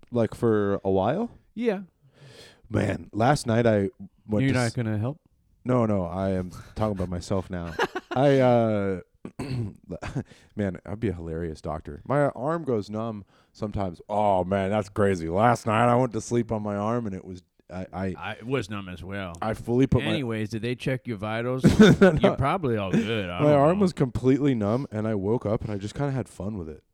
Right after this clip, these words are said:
Speaker 1: Do you
Speaker 2: You
Speaker 1: know what I mean?
Speaker 2: touched yourself?
Speaker 1: No, I didn't touch my body. <laughs> That sounded wrong, but I was just kinda fun <laughs> flinging around my arm.
Speaker 2: Sometimes it's fun to go numb, but it's not fun when it's going,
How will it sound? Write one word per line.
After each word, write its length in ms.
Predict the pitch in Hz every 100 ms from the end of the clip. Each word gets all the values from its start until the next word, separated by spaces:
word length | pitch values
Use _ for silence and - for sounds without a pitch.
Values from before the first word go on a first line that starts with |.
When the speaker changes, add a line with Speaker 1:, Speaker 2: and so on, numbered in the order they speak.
| _ _ _ _ _ _ _ -
Speaker 1:
Do 80 |
you 40 | 113
Speaker 2:
You 0 |
Speaker 1:
know 20 | 127
what 60 |
I 20 | 127
mean? 80 |
Speaker 2:
touched 140 | 147 -
yourself? 320 | 156 - 170
Speaker 1:
No, 160 | 190 165
I 60 | 131
didn't 160 | 160
touch 260 | 185 160 -
my 140 | 120
body. 320 | 98 107 113
<laughs> 20 | 101
That 160 | -
sounded 300 | 127 107 87
wrong, 320 | 98 95 90
but 160 | 98 101 - - -
I 80 |
was 140 | 170 165
just 100 | 180
kinda 160 | 196 175
fun 280 | - 143 147
<laughs> 460 | - - - -
flinging 280 | 214 190 202
around 540 | - 160 156 170 170 139
my 180 | 135
arm. 240 | 131 131 165
Speaker 2:
Sometimes 360 | 190 254 262
it's 120 | 202 -
fun 140 | 147
to 60 | 135
go 140 | 123
numb, 260 | 120 117 117
but 120 | 113
it's 140 | 113
not 260 | 135 156 170
fun 400 | - 151 143 135
when 340 | 131 123 117 -
it's 340 | 110 110 -
going, 540 | - 117 117 110 107